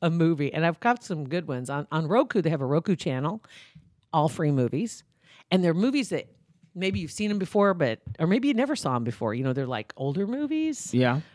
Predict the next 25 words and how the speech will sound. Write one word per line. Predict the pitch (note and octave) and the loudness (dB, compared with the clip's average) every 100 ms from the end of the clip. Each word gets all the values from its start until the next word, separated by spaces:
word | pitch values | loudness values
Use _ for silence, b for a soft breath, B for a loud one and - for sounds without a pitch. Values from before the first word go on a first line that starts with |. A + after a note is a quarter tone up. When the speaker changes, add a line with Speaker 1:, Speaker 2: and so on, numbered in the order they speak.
| b _ | b _
Speaker 1:
Say, | - F#3+ E3 | -4 0 0
like, | C3+ - | 0 -4
in | - | -6
the | C#3+ | -4
last | C#3+ - | -4 -6
twenty | - A#3 | -6 -4
years, | A3 A#3+ C4 B3+ F3+ | -2 -2 -4 -8 -6
but | E3 - | -6 -4
just | F#3 - | -8 -6
all | - F3+ | -4 -4
kinds | - E3 | -2 -2
of | E3 | -2
randos. | C#3+ C3+ D3+ D3 - B B B _ - | -4 -6 -4 -6 -6 B B B _ -4
Gravity | D#3+ G3+ B3+ G#3+ D3+ | 6 6 6 2 -2
was | C3+ B2 - | -2 -2 -6
up | C#3 - | -8 -6
this | C3 - | -10 -8
morning. | A#2 G#2 F2 - _ _ _ _ _ _ _ _ _ _ - G#2+ | -10 -10 -14 -20 _ _ _ _ _ _ _ _ _ _ -20 -10
Speaker 2:
Great | B2+ A2 | -4 -2
movie. | F#2+ G2 A#2+ | -2 0 2
Speaker 1:
Couldn't | F#3 D#4 D#4 | 4 4 4
remember | D4+ C4+ B3+ | 2 2 2
how | A#3 A3 | 2 2
it | |
ended. | G#3+ F#3 G#2+ | 2 -2 -6